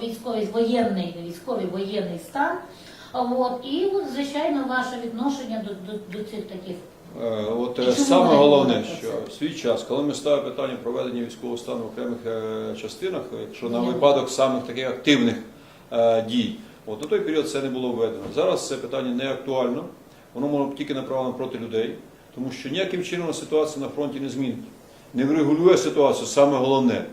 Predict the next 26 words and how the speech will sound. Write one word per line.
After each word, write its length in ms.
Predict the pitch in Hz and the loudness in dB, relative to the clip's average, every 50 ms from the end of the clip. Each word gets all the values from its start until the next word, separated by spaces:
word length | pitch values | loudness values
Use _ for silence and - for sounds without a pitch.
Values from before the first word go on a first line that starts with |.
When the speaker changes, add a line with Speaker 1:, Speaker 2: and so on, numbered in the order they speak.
| - - | -12 -10
Speaker 2:
Тут 100 | 135 123 | -4 -2
же 100 | 139 139 | -2 -2
питання 280 | - 151 151 151 151 139 | 0 2 4 4 4 4
стоїть 220 | - 143 123 104 | 2 -2 -4 -2
врегулювання 600 | 113 135 135 151 160 160 156 175 175 165 147 123 | 0 2 2 4 4 4 6 6 6 6 6 4
ситуації, 640 | - - 113 - 113 107 101 95 - - - - - - - - - - - - - - - - - - - - | 2 -2 -4 -2 -2 0 0 -2 -4 -6 -10 -14 -16 -18 -20 -20 -20 -20 -20 -20 -20 -20 -20 -20 -20 -20 -8 -2
не 380 | 123 139 156 156 147 135 - - - - - - - | 2 4 6 8 8 6 6 2 -4 -8 -12 -12 -4
ескалації 800 | 139 151 139 - - - 147 165 208 220 214 - - 151 139 | -2 0 0 0 0 2 4 6 6 4 4 2 0 2 6
нового 240 | 147 151 151 139 - | 8 8 8 8 6
конфлікту 680 | - 156 151 151 147 151 - 151 143 - - - - 101 90 - - - - - - - - - - | 6 6 6 6 4 4 4 4 4 4 2 -2 -8 -10 -12 -12 -14 -18 -20 -20 -20 -20 -20 -8 -2
і 80 | 151 151 | 0 6
введення 540 | 139 151 147 135 120 123 123 123 120 120 - - - - - - - - - - - - 107 107 | 10 10 10 10 10 6 4 4 2 0 -2 -6 -12 -16 -20 -20 -20 -20 -20 -20 -20 -12 2 6
воєнного 580 | 135 147 147 143 135 123 120 120 131 131 123 | 8 8 8 8 8 8 8 6 6 4 2
стану, 420 | - - - 127 110 92 92 90 - - - - - - - - - - - | -2 0 4 6 6 6 4 0 -6 -12 -14 -18 -20 -20 -20 -20 -20 -12 -4
а 80 | 127 127 | 0 2
навпаки, 520 | 135 139 139 139 139 156 156 156 160 143 | 4 4 4 4 4 2 2 2 2 2
врегулювання 800 | 120 117 127 139 135 147 151 156 160 165 170 160 131 110 104 101 98 - | 2 2 2 2 4 4 4 4 4 4 6 6 6 4 2 -2 -6 -6
конфлікту. 500 | 135 135 127 - 165 143 - - - 104 101 - - - - - - - - - - | -8 -8 -8 -8 -8 -10 -10 -10 -14 -18 -18 -20 -20 -20 -20 -20 -20 -20 -20 -6 -2
Тому 180 | 147 143 143 | 0 0 2
воєнний 360 | 127 131 147 175 208 208 190 135 | 2 2 2 2 2 2 2 -2
стан 360 | - - 131 117 110 107 113 | -2 0 0 2 2 2 2
не 140 | 123 143 151 | 4 4 4
буде 200 | 156 175 175 156 | 2 0 -2 -2
сприяти 440 | - - 143 143 139 123 - 123 117 | -4 -2 0 0 0 0 0 -2 -4
врегулюванню 560 | 113 117 120 120 127 127 123 120 117 110 110 110 | -4 -4 -2 -2 0 0 2 2 0 0 -2 -4
конфлікту, 460 | 120 110 - - 104 - - - | -6 -6 -6 -8 -10 -12 -12 -14